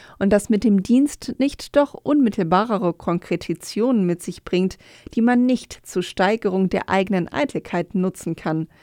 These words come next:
Und wahrlich, es gibt genügend, die in der Demut eitel sind. Weist man die kirchliche Kundenrede flugs mit dem Hinweis in die Schranken,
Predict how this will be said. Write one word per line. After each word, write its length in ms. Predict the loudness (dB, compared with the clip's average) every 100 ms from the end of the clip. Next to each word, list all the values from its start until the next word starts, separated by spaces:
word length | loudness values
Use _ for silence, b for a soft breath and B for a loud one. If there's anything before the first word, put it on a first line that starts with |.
| b
Und 320 | 2 2 2
wahrlich, 560 | 2 4 4 2 -2 -2
es 180 | -4 -2
gibt 260 | -4 -2
genügend, 580 | 0 2 2 2 0 -2 B B -6
die 60 |
in 120 | 0 4
der 120 | 4
Demut 600 | 4 2 4 2 -2 -8 0
eitel 340 | 0 2 -2
sind. 480 | -4 -2 -2 -4 -10 _ _ _
Weist 260 | 0 0 2
man 160 | 2 2
die 80 |
kirchliche 560 | 0 -2 -4 -2 -2 -2
Kundenrede 680 | -2 0 0 0 0 0 0
flugs 400 | -4 -6 -6 -2
mit 140 | -2
dem 80 | 0
Hinweis 500 | -2 -2 -2 -2 -4
in 100 | -6
die 120 | -4
Schranken, 580 | -4 -4 -2 -2 -2 -4